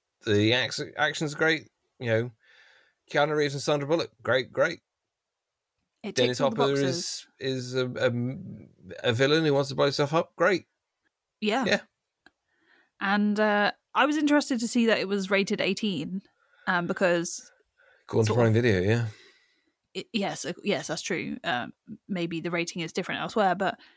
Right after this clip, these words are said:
Speaker 2: you'd think, um, I don't know, sort of if you pitched the idea of Speed these days, you'd think it would be a fifteen at most, uh, potentially even a twelve A. But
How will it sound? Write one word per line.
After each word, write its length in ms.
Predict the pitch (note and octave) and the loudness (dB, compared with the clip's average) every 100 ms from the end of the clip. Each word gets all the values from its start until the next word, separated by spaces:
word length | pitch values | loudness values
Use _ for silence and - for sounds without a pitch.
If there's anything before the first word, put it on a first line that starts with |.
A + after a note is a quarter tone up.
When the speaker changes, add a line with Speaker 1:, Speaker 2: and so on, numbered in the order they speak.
| _ _ _ _ _ _ _ _ _ | _ _ _ _ _ _ _ _ _
Speaker 2:
you'd 180 | A3+ A3 | -2 0
think, 240 | C4 A#3 A3 | 2 0 2
um, 420 | A3 F#3+ F#3 F#3+ _ _ _ _ _ _ _ _ _ _ _ - - | 2 2 -4 -6 _ _ _ _ _ _ _ _ _ _ _ -12 -4
I 60 | |
don't 100 | G#3+ | 0
know, 140 | A3 E3+ | 2 2
sort 180 | G3+ F3 | 2 0
of 100 | - | -2
if 160 | - A#3 | -2 2
you 140 | A3+ | 0
pitched 420 | - C4 - - | 2 -2 -2 -4
the 120 | A3+ | 2
idea 340 | G#3+ G#3 A3 F3+ | 2 4 2 2
of 80 | - | -2
Speed 320 | - G#3+ F#3+ | -2 -4 -2
these 200 | G3 G3 | -4 -4
days, 460 | - C#3 D3 F#3 - - | -2 -2 -2 -6 -12 -12
you'd 240 | F3 - | -14 -8
think 280 | G3 D#3+ E3+ | -8 -8 -6
it 80 | E3 | -4
would 180 | F3+ - | -4 -2
be 120 | F3 | -4
a 60 | |
fifteen 400 | E3 G3+ - F3+ | -2 -6 -6 -6
at 100 | E3+ | -6
most, 540 | F#3+ E3+ - - - - _ _ - | -4 -6 -6 -10 -14 -16 _ _ -12
uh, 180 | F3 E3 | -8 -8
potentially 420 | - A3+ F3+ F3 | -6 -6 -6 -6
even 120 | F3+ | -6
a 60 | D3 | -8
twelve 460 | - C4+ D#3+ E3+ - _ - | 0 2 2 -2 -14 _ -6
A. 280 | F3+ D3+ F#3 - - - _ _ _ _ - | -6 -6 -14 -20 -20 -20 _ _ _ _ -2
But 500 | A3 F#3 - - - | 2 2 0 -10 -10